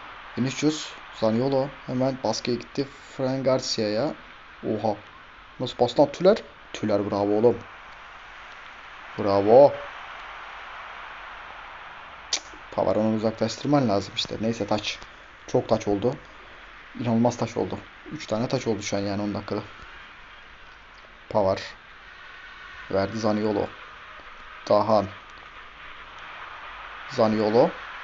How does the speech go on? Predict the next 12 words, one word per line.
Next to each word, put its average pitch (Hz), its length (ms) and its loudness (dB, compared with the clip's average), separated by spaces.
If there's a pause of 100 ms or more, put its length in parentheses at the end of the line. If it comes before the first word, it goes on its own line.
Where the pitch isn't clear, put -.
(420)
Zaniolo. 160 640 6
Messi 135 260 0
kaçmıştı. - 440 -2
Çok 180 200 2
güzel 196 220 2
kaçmıştı - 440 -4
hem 151 120 2
de 165 40 2
ama 185 240 2 (1080)
atamadık 160 400 4
oraya 135 180 4
topu. 123 300 -2